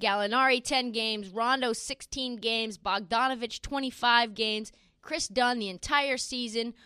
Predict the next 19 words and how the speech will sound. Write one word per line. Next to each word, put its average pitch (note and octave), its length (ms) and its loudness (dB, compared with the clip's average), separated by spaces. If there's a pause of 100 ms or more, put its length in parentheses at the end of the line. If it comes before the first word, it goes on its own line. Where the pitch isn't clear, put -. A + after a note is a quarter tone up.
(140)
Onyeka, B3 840 2 (100)
their G#3 280 -4
rookie, A#3+ 500 -4 (460)
number A#3 240 0
six - 340 -4
pick - 260 -4
overall, A3+ 720 0 (280)
missed A3+ 280 -4
twenty D4+ 360 -2
games. B3+ 520 2
Even B3+ 280 -2
Trae B3+ 360 0
Young C4 220 2
has B3 120 -4
missed B3 260 -4
a C4 40 -12
couple B3+ 280 -6
of B3 120 -6
games. B3 480 -4